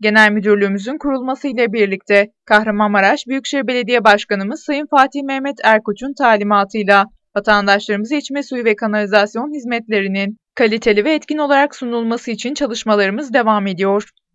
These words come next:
Proje aşamasından uygulama aşamasına kadar çalışmalarımızda teknolojiyi etkin olarak kullanıyoruz. Bu kapsamda Bilgi İşlem Dairesi Başkanlığımız bünyesinde Coğrafi Bilgi Sistemleri Şube Müdürlüğü'nü kurarak çalışmalara başladık.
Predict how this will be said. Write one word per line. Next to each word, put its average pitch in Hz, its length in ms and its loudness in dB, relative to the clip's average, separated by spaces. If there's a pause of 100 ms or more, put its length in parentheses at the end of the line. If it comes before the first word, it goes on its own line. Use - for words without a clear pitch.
(140)
Proje 233 360 2
aşamasından 214 680 0
uygulama 226 420 -2
aşamasına 214 500 -2
kadar 202 260 4
çalışmalarımızda 202 920 -2
teknolojiyi 220 680 -2
etkin 262 240 -6
olarak 220 380 2
kullanıyoruz. 208 720 -4 (360)
Bu 233 120 -4
kapsamda 220 600 2
Bilgi 269 260 -2
İşlem 285 320 0
Dairesi 254 360 2
Başkanlığımız 208 800 0
bünyesinde 208 560 -2
Coğrafi 220 520 4
Bilgi 220 220 -6
Sistemleri 214 640 -2
Şube 269 320 -4
Müdürlüğü'nü 247 540 -4
kurarak 208 480 2
çalışmalara 208 640 -4
başladık. 208 640 0